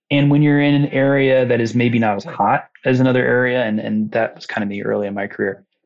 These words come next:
you can kind of look at what you're doing and be like, "This isn't that important.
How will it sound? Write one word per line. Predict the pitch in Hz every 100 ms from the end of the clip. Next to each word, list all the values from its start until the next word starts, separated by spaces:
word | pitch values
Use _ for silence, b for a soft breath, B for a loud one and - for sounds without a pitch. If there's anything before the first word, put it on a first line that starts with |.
| _ _ _ _
you | 175
can | 175 180
kind | - 202
of | 185
look | 165
at | 151
what | 147
you're | 131
doing | 135 143
and | 131
be | 127
like, | 120 123 123 - _ _ _ _
"This | - 135
isn't | 160 143
that | 110 98
important. | 92 - 185 175 165 160